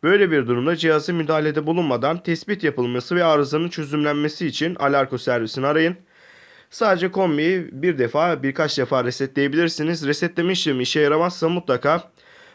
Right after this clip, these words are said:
bu hata kodunda Alarko kombi yetkili servisleriyle iletişime geçin. Onlar arızanın net olarak tespiti ve çözümü konusunda sizlere yardımcı olacaklardır.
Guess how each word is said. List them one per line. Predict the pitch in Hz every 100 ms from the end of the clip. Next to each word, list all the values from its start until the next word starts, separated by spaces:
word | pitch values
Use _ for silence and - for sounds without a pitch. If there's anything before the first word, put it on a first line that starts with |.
| -
bu | 165 175
hata | 180 185
kodunda | 175 113 117 143
Alarko | 165 165 175 160
kombi | 143 135 143
yetkili | 135 147 151
servisleriyle | 151 131 123 - 120 117 117
iletişime | 113 - 139 165
geçin. | 160 165 175 180 _ _ _ - - _ _ _ -
Onlar | 170 180 185
arızanın | 175 156 131 160 175
net | 180 160
olarak | 143 165 165
tespiti | 156 156 160 160
ve |
çözümü | 139 131 165
konusunda | 156 127 - 131 151 175
sizlere | - 175 120 120 147
yardımcı | 156 135 131 113 113 131
olacaklardır. | 143 117 120 117 120 117 110 117 117